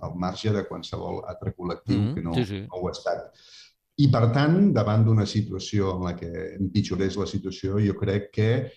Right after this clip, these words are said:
Speaker 1: eh, tornaríem a fer l'esforç necessari, evidentment, amb tot el que portem de càrrega, però no ens en oblidem, i això té molt a veure amb aquest concepte que ha estat sobre la taula al llarg de la pandèmia, que és el concepte de la resiliència. La resiliència no la comprem al supermercat, la resiliència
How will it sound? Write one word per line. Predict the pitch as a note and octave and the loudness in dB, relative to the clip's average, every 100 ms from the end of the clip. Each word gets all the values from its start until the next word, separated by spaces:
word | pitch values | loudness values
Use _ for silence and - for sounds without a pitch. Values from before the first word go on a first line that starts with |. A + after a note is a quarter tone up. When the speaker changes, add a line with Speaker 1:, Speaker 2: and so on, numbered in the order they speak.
| _ _ _ | _ _ _
Speaker 1:
eh, | E2+ F2 - | -8 -8 -4
tornaríem | - G#2+ G2 F2 A#2+ G#2+ | 2 2 4 4 4 4
a | F2 | 2
fer | E2+ F2+ | -4 -6
l'esforç | E2+ - F2+ E2+ | -6 -8 -8 -6
necessari, | F2 - - A2 A#2 F3+ G3+ - _ _ - | -8 -8 0 4 4 4 -2 -10 _ _ -6
evidentment, | F#2 F2+ F#2+ G#2 G#2 A2 A#2 F2+ | -2 2 4 6 8 8 8 6
amb | F2 F#2 | 2 -2
tot | A#2+ B2 | 2 6
el | B2 | 6
que | A2 G2 | 4 0
portem | - F#2+ - F#2+ F#2 | -2 -6 -4 -2 -2
de | F2 E2+ | -4 -4
càrrega, | F#2 F#2 G2+ B2 - - | -4 -2 -2 -2 -4 -2
però | G#2 G#2 | 2 4
no | D3+ | 4
ens | F3 | 2
en | C3 | 2
oblidem, | A2 G2 G#2 D#3+ G#2 | 2 2 0 0 -2
i | |
això | F2+ - G#2+ A#2+ | -4 -4 -6 -4
té | B2+ | -2
molt | A2 G2+ | 0 0
a | |
veure | G2+ A2 | 0 0
amb | A#2 | 0
aquest | G2+ G2+ F#2+ | -2 -4 -6
concepte | F#2+ - G2+ - G#2 G#2+ A2 - - _ - | -6 -2 -4 -2 -2 -2 -6 -18 -20 _ -12
que | |
ha | |
estat | F2 G2+ F#2 | -8 -6 -4
sobre | - F#2+ | -2 -2
la | F2+ E2+ | -2 0
taula | G2 G2+ G2+ G2+ | 2 2 2 0
al | F#2+ | -2
llarg | F2 F#2+ | -4 -2
de | F#2+ | -2
la | F2+ | -4
pandèmia, | F2+ F#2 D#3+ A2 | -4 -4 -2 -2
que | F2 | -2
és | F#2 | -6
el | F#2+ | -4
concepte | G2 F#2+ - G#2 | -4 -4 -4 -2
de | G#2 | 0
la | F2+ | -2
resiliència. | F2 E2 E2 G2+ G#2 - E2 | -4 -10 -4 0 0 -2 -8
La | E2+ | -8
resiliència | F2+ F#2 F#2 G2+ G2+ | -6 -4 0 0 4
no | A2+ | 6
la | A2 G2+ | 6 4
comprem | F2+ F2 F#2+ F2 | 0 0 -2 -2
al | F2 | -6
supermercat, | F2+ E2 E2 D#2+ - A2 F2+ | -8 -8 -6 -6 -2 -2 0
la | E2 | -6
resiliència | F2 F2+ F#2 F#2+ G2+ - A2+ | -8 -8 -4 -2 0 4 4